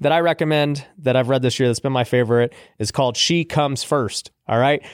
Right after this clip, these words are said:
It is exactly like it sounds. All right. She comes first. And this is something that's helped me in my wife's sex life. And I will leave it at that. If you're trying to please your wife better and become better in bed, then you should read this book,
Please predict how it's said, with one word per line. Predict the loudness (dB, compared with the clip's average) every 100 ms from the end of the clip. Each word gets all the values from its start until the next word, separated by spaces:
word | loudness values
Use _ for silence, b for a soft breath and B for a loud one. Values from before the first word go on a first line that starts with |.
| B B _
It | 0 2
is | 2
exactly | 0 0 0 0 0 2
like | 2 0 0
it | 0
sounds. | 0 0 -2 -2
All | 0
right. | 2 2 2 -2 _
She | -6 -2 0 0
comes | 0 0 0 -4
first. | -2 -2 -2 -8 -12 -4
And | -2 0 0 -2 -6 B B B
this | -2 0
is | 0
something | 0 0 0
that's | -2 0
helped | -2 0
me | 0
in |
my | 2
wife's | 2 0 -2
sex | -2 -2 -2
life. | 0 0 0 -4 b b b -4
And | -2 0 2 0 -2 -8 _ _
I | -2 0
will | 2
leave | 2 2
it | 2
at | 0 0
that. | 0 0 -2
If | -2 0 0
you're | -2
trying | -2 0 0 0 -2
to | -4
please | -2 0 0
your | 0
wife | 0 0 0
better | 0 2 0
and | 0 -2
become | -2 0 -2
better | 0 0 2 0
in | 0 -2
bed, | 2 2 2 -2 B B B
then | 0 0
you | 2 0
should | 2 -2 0
read | 0 2
this | 0 0
book, | 0 0 0 -2